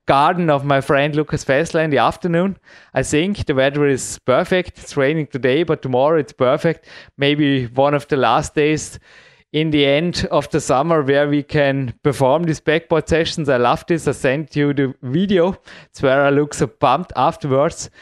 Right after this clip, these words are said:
And how is it that some people get this done and others, you know, they make a walk in the morning and they, they go to breakfast and then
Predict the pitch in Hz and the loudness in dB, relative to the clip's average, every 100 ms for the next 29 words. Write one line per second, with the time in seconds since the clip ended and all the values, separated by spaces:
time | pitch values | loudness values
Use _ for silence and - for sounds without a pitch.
0 | - - _ 147 147 156 156 - _ _ | -20 -20 _ -2 0 0 -2 -10 _ _
1 | _ _ _ - 127 139 220 254 - 214 | _ _ _ -4 2 4 2 0 -6 -20
2 | _ - 214 226 143 113 - 131 - - | _ -4 -2 0 -2 -2 -2 -2 -2 -6
3 | 156 127 202 226 - 208 - 143 110 131 | 0 0 0 -4 -2 -4 -2 -6 -4 0
4 | 139 208 - - - 196 214 - - 117 | 0 -2 -8 -10 -2 -2 -2 -8 -14 -2
5 | 202 202 165 269 269 _ _ - 156 160 | 2 2 2 -2 -8 _ _ -6 -4 -2
6 | 120 131 196 240 - - - _ _ _ | 0 0 0 -2 -4 -12 -16 _ _ _
7 | 190 220 226 175 - 156 151 156 160 175 | 0 2 2 0 0 2 2 2 2 0
8 | 175 139 151 214 226 202 190 185 190 196 | 0 2 2 2 0 0 2 2 2 0
9 | 185 160 156 151 147 147 160 151 151 135 | 0 0 0 0 0 -4 0 2 0 0
10 | 147 151 151 123 135 214 - 208 208 - | 0 0 -2 0 0 0 -2 0 0 -2
11 | 135 - 147 147 156 | -6 -2 0 0 -2